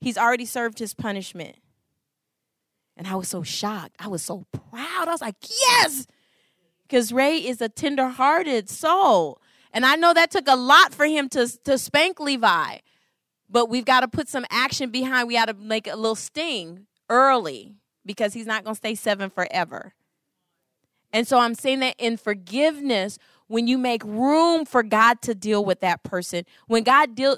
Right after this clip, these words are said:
like Ray spanked Levi in the privacy of the laundry room, he just didn't whoop him all over the house or in front of Nia.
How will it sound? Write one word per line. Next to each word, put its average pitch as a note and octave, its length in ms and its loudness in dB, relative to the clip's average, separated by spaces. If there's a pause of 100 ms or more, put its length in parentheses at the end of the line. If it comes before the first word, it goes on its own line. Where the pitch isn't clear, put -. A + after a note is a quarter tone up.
like A3 220 2 (180)
Ray G#3+ 640 2 (120)
spanked D4 840 -4
Levi A3 460 0 (120)
in C4 280 0
the B3 80 -2
privacy C4+ 640 0
of A3 140 -2
the A3+ 60 -4
laundry A#3 480 0
room, G3+ 160 -6
he A3+ 120 -6
just B3+ 140 -10
didn't A3+ 320 -6
whoop A3+ 160 0
him A#3 100 -4
all A3+ 180 4
over A3 140 0
the A3+ 80 2
house A#3 300 2
or A3 160 2
in A3+ 80 -2
front A3+ 240 -2
of A#3 80 -4
Nia. A#3 360 -4